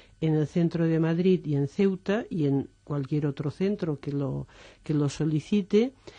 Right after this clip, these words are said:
Y luego se imparte también español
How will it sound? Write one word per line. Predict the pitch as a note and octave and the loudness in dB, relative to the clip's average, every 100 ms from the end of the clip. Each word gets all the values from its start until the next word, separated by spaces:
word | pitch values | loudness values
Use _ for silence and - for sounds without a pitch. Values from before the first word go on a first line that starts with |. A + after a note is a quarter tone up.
| - - | -20 -2
Y | A3 A3+ | 2 4
luego | A#3 A#3+ B3 | 6 4 2
se | - | 2
imparte | G#3 G3 G#3+ G#3+ G#3 | 0 2 0 2 0
también | G#3 G#3 A3 A3+ A#3+ C4 - - _ - | 0 2 4 4 4 2 -2 -20 _ -4
español | F3+ - F3+ F3+ F3+ F3+ F3 | -4 0 2 6 6 6 2